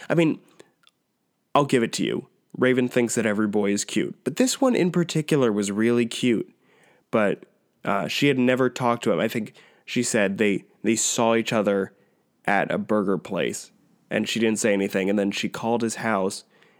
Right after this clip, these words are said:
and asked if it was, like, Dave's Pizza, and the guy was like, "No," and then she hung up and went, "Ee," or something like that, 'cause she's boy crazy. But anyway, what was I talking about? Okay, yeah, so they're both kind of in this dating mood,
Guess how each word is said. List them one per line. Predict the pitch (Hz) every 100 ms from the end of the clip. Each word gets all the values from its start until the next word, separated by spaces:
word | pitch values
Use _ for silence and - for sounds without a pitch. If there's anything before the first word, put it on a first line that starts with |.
| -
and | 117
asked | 104 95 -
if | 107
it | 107
was, | 98
like, | 95 95 - _ -
Dave's | - 101 104 127 -
Pizza, | - 240 240 - 76 - - _ _ _ _ -
and | 104 104
the |
guy | 98 92
was | 85
like, | 85 82
"No," | 101 123 127 98
and | 92
then | 104 101
she | 110
hung | 110 107
up | 101 95
and | 110
went, | 107 - -
"Ee," | 392 427 453 427 330 -
or | 120
something | - 110 104
like | 101 95
that, | - 80 - - - -
'cause | - 135 127 - _
she's | - - 131
boy | 110 98
crazy. | 87 87 78 - - _ _ _ - -
But | 190
anyway, | 123 -
what | - 180
was | 254
I | 320
talking | 277 277
about? | 285 294
Okay, | - - - - _ _
yeah, | - 160 - - -
so | - 143 135
they're | 123 127
both | 123 139 139 - -
kind | 131 117
of | 113 101
in | 120
this | 117 110
dating | 113 110 107 104
mood, | 104 104 117